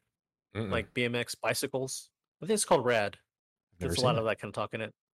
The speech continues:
Speaker 2: It's, I don't remember, I just, it's very eighties. I'll just say that. That's all I remember.
Speaker 1: It sounds like it.
Speaker 2: Yeah, it might be worth watching once you get through the list of all those movies.
Speaker 1: Yeah, nineteen eighty-six. Oh, boy.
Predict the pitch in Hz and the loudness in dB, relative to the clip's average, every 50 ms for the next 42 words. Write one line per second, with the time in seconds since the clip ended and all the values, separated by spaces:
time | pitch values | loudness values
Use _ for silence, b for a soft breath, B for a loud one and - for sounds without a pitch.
0 | _ _ _ - 151 143 - - - - - - - _ _ _ - - - 226 | _ _ _ -8 -6 -6 -4 -4 -6 -6 -8 -10 -14 _ _ _ -8 -4 -2 0
1 | 202 175 160 151 151 135 113 - - - 156 175 - 196 - - _ _ _ _ | 2 2 2 2 2 0 0 -2 -8 -6 -4 -2 0 -2 -2 -2 _ _ _ _
2 | _ _ - B B B B B - 196 - - - 131 131 160 165 170 160 156 | _ _ -12 B B B B B -6 -6 -6 -6 -2 4 6 8 8 8 8 8
3 | 143 131 135 135 123 104 98 107 - - - - - - 135 127 131 123 - - | 6 4 4 4 2 0 -4 -4 -8 -10 -10 -10 -8 -4 -4 -4 -4 -2 0 0
4 | 120 107 101 101 92 87 - _ _ _ _ - 123 - 131 123 117 113 113 113 | 2 2 2 0 -2 -2 -4 _ _ _ _ -8 -2 0 2 2 2 0 -2 -6
5 | 107 107 107 101 - 98 87 82 - - - 87 120 110 95 82 80 78 78 107 | -6 -6 -6 -2 0 0 0 2 2 2 4 4 4 4 4 4 2 2 2 2
6 | - - _ _ _ _ _ _ _ _ _ _ _ _ _ - 120 113 110 104 | 0 0 _ _ _ _ _ _ _ _ _ _ _ _ _ -6 -4 -2 -2 -2
7 | 98 104 - - 165 185 247 254 196 143 127 117 - - 104 101 - 123 113 110 | -4 -6 -8 -10 -6 -4 -2 0 2 2 2 0 0 0 -2 -2 -2 -4 -8 -8
8 | 107 113 113 - - 107 - _ _ _ - - 123 - _ _ _ - 127 110 | -6 -8 -8 -8 -10 -14 -16 _ _ _ -8 -8 -8 -8 _ _ _ -4 -4 -2
9 | 110 110 113 - - 120 104 101 - - - 127 113 110 98 113 117 107 110 110 | -2 -2 -2 -4 -4 -8 -8 -10 -10 -10 -6 -6 -6 -6 -6 -6 -6 -6 -6 -6
10 | 107 - - - _ _ _ _ _ _ _ _ _ - 160 - - - 135 175 | -6 -8 -12 -14 _ _ _ _ _ _ _ _ _ 0 0 0 2 2 2 2
11 | 175 - 185 180 180 170 175 165 - - 175 - - - - - - _ _ _ | 4 4 6 6 6 6 6 6 6 4 4 4 4 2 2 0 -2 _ _ _
12 | _ _ - 123 131 107 101 117 117 87 - | _ _ 0 0 2 2 4 2 2 2 0